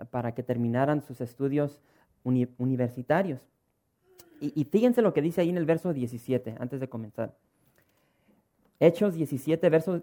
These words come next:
diecisiete dice, "Así que discutía, ¿quién? Pablo, en la sinagoga con los judíos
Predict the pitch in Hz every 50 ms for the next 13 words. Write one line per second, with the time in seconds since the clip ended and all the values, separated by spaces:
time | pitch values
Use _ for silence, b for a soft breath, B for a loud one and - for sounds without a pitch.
0 | - _ 131 120 147 156 185 185 202 170 - 175 170 156 151 160 - 170 147 -
1 | 139 - - 202 196 - 214 180 - b b b b b b b b b _ _
2 | _ _ _ _ _ _ _ _ _ _ 139 175 165 - - - 151 - - 196
3 | 214 226 202 156 135 120 - _ _ _ 156 170 196 214 202 - - 147 156 160
4 | 185 214 220 202 - _ _ - 139 143 139 123 - - 147 139 131 123 131 151
5 | 170 185 180 165 151 143 135 - - 135 120 135 143 160 170 175 170 -